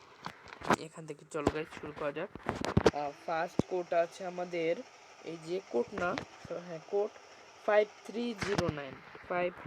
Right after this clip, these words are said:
থ্রি জিরো নাইন, এটা ডায়াল করবো গাইস। ফাইভ থ্রি জিরো নাইনে তোমরা যে কারটা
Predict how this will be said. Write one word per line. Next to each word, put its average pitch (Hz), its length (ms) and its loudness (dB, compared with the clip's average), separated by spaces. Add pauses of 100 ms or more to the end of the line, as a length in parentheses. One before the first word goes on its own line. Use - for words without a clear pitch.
(120)
থ্রি 190 180 -2 (300)
জিরো 170 260 0 (260)
নাইন, 143 200 -6 (180)
এটা 160 240 -2
ডায়াল 151 180 2 (100)
করবো 147 280 -2
গাইস। 190 200 -2 (600)
ফাইভ 196 180 8 (140)
থ্রি 208 160 2 (180)
জিরো 185 200 8 (100)
নাইনে 175 240 4 (140)
তোমরা 170 220 2 (120)
যে 170 100 6 (400)
কারটা 160 340 6